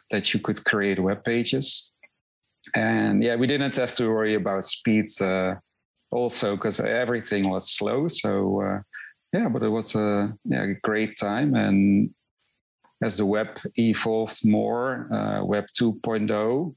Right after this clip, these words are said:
you could read and create, create apps. And I start to be, yeah, learn more and more about, uh, web development. Uh, so before, yeah, you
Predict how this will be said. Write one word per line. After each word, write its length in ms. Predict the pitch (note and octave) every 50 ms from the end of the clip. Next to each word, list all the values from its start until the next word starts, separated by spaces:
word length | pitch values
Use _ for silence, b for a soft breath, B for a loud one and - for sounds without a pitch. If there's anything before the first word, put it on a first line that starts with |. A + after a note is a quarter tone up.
| _ _
you 140 | - A2+ A2
could 240 | - - A#2+ G#2+ G2+
read 460 | G#2+ G2 A2 A#2+ A#2 A#2 A#2+ A2+ - -
and 320 | B2+ B2 B2 B2 B2+ B2
create, 580 | - - D3 C3+ B2 A#2 A#2 B2 D#3 F3 - - -
create 400 | - - A#2+ A2 G#2+ G#2+ A2 G#2+ - -
apps. 480 | A2+ A2+ A2+ A2 A2 G#2+ - - - - -
And 140 | C#3+ A2 A2
I 80 | G#2+
start 300 | G#2 - - G#2+ G2+ G2+ -
to 80 | -
be, 340 | G#2+ F#2+ A2 G#2 G#2 - _ _ _
yeah, 140 | - A2+ A2
learn 380 | A2 G#2+ G#2+ A2+ A2+ A2 A2 A2
more 220 | A2 G#2+ G#2+ G#2+
and 80 | A2+ A2+
more 200 | A2 G#2+ G#2+ G#2+
about, 380 | G#2 G2 A2 G#2 G#2 G#2 - - - -
uh, 280 | A#2 G#2+ G#2+ G#2+ G#2+ G#2+
web 260 | G#2 G#2+ A2 G2+ G2
development. 760 | - A2 G2 - A2+ A2+ A#2+ B2 A#2+ B2 A2+ G#2+ G#2 G2+ G2+ - - -
Uh, 420 | G#2+ G#2 G#2 G#2 G#2 G#2 G2+ G#2 G#2 G2+ _ _ _ _ _ _ _ _ _ _ _ _ - -
so 260 | - - A#2 A2 A2
before, 540 | G2+ G2 G2 F#2 - - A#2+ A#2+ A#2+ A#2 A2+
yeah, 180 | A2+ G#2+ A2 G#2+
you 340 | G#2 G#2+ A2 A2 A2+ A#2+